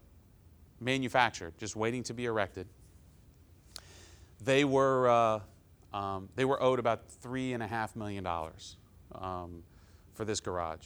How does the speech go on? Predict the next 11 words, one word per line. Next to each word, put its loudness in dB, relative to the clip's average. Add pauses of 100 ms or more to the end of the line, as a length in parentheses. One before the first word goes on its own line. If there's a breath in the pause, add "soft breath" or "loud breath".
(1080 soft breath)
But 8 (560)
by 6
the 0
time 0
they 0
finished -4
the -2
last 2
of -10
their 0
work, 0